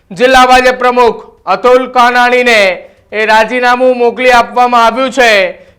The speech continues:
"ખેડૂત પુત્ર તરીકે નૈતિકતાના ધોરણે મેં રાજીનામું આપ્યું" હોવાનું નિવેદન સામે આવ્યું છે અને સાથે જ કહ્યું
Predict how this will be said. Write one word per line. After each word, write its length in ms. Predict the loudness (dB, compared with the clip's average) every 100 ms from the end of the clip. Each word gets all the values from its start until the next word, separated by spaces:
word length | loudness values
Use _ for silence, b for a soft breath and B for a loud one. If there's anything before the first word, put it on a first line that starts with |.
| _
"ખેડૂત 320 | -4 -4 -8
પુત્ર 300 | -10 -4 -2
તરીકે 440 | -2 -4 -2 0
નૈતિકતાના 720 | 0 -2 -4 -6 -4 -2 0 0
ધોરણે 440 | 0 0 0 -2
મેં 180 | 0 2
રાજીનામું 580 | 0 0 -2 -2 0 -2
આપ્યું" 240 | 0 0
હોવાનું 340 | 2 2 0
નિવેદન 400 | -2 -2 0 -2
સામે 260 | 0 0 2
આવ્યું 260 | 0 -2 -4
છે 440 | -2 0 -2 -8 b b -16
અને 100 | -6
સાથે 400 | -2 0 2 0
જ 120 | 0
કહ્યું 520 | 0 2 2 0 -4